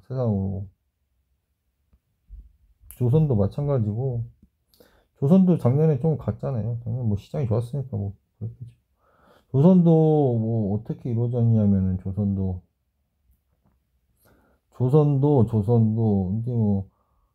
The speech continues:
배를 만들면은 배에다 뭐 호판도 해야 되고, 여기다 뭐 냉제도 실어야 되고, 보냉제도 실어, 여기다 밑에다가 뭐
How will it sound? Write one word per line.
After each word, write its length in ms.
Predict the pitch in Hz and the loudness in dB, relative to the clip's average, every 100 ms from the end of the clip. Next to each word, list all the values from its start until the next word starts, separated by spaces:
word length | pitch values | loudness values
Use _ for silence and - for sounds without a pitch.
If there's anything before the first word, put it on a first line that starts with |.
| _ _ | _ _
배를 240 | 117 151 139 | 0 0 4
만들면은 720 | 110 120 147 143 131 120 113 | 4 4 2 0 2 2 0
배에다 360 | 110 135 135 | 0 -2 -2
뭐 160 | 117 110 | 0 -2
호판도 640 | 139 135 - 151 139 127 | -4 -10 -6 -4 -2 0
해야 280 | 117 143 139 | 2 2 -2
되고, 440 | 135 127 131 135 117 | -6 -8 -4 -2 0
여기다 440 | 120 131 131 131 | 0 -2 -4 -4
뭐 280 | 123 120 117 | -2 0 0
냉제도 580 | 101 110 127 139 131 120 | 0 0 0 -2 -4 -6
실어야 420 | 135 147 143 135 | -6 -6 -4 -6
되고, 160 | 117 | -6
보냉제도 600 | 117 117 135 135 131 127 120 | -4 -4 -2 -2 -4 -4 -2
실어, 240 | 139 131 | -2 0
여기다 360 | 113 120 127 117 | 0 0 0 0
밑에다가 800 | 113 117 143 135 131 135 123 117 - _ _ _ _ | -2 -2 -2 0 0 0 0 -2 -10 _ _ _ _
뭐 340 | 107 110 104 | -4 -2 -2